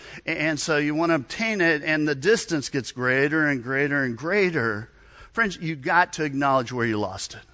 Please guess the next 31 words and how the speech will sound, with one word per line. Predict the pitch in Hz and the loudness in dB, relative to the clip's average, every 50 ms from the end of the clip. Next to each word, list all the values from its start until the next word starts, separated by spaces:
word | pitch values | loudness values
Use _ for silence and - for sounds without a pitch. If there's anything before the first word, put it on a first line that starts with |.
| - _ - - _ _ _ _ _ - - | -20 _ -20 -20 _ _ _ _ _ -20 -12
You | - - | -4 0
gotta | 165 175 170 147 | 2 2 2 2
ask | 156 156 151 147 - - | 2 2 2 0 -2 -6
God | - 151 143 135 139 139 131 - - - - - - | -4 0 2 4 4 4 2 -2 -10 -18 -18 -14 -10
to | - 139 | -6 -2
help | 127 170 170 143 - 143 | 0 2 2 0 0 -2
you | 147 | -4
find | - - - 151 147 151 160 160 151 143 | -4 -4 -2 0 2 4 4 4 4 2
your | 131 131 127 | 0 -4 -4
way | 120 123 120 120 | -2 -2 -2 -2
back. | 110 104 117 113 - - - - - - - - - - - _ _ _ _ _ _ _ _ _ _ _ _ _ _ _ _ _ _ - | -2 -2 -2 -4 -4 -4 -8 -12 -16 -20 -20 -20 -20 -20 -20 _ _ _ _ _ _ _ _ _ _ _ _ _ _ _ _ _ _ -4
And | 143 156 | 0 0
then | 151 156 | 2 2
you | 151 143 | 2 0
have | 143 135 - | 0 -2 -2
to | 139 | -4
expect | 123 - - - - 123 117 - | -6 -6 -6 -4 -2 -2 -2 -4
that | 139 113 | -8 -6
God | 104 123 117 107 101 - | -2 0 0 0 -2 -4
actually | - 120 120 110 - - 117 107 | -4 -4 -4 -4 -4 -8 -8 -6
will | 110 110 110 | -4 -2 -2
help | 107 123 160 190 - | -2 -2 -4 -4 -4
you | 156 104 87 - _ _ _ - - - _ _ _ - - _ _ _ _ _ _ _ _ _ _ _ _ _ _ _ - - _ _ - _ _ _ _ _ | -8 -12 -12 -14 _ _ _ -20 -20 -20 _ _ _ -20 -20 _ _ _ _ _ _ _ _ _ _ _ _ _ _ _ -20 -20 _ _ -20 _ _ _ _ _
to | - - 127 | -12 -10 -8
restore | 120 117 - - - 170 170 185 180 135 - - - - - _ - - - | -6 -6 -6 -6 -6 -6 -6 -4 -4 -4 -6 -8 -12 -20 -20 _ -20 -20 -12
what, | - 123 135 139 135 139 | -6 -2 0 0 0 0
what | 135 143 151 | -2 -2 0
it | 151 139 | 0 0
is | 151 151 135 127 123 | -2 -4 -4 -6 -8
you've | 131 123 113 | -8 -8 -6
lost. | 113 107 120 151 - - - - 98 - - - - - - | -4 -2 -2 -2 -2 -4 -6 -8 -10 -10 -12 -14 -16 -18 -20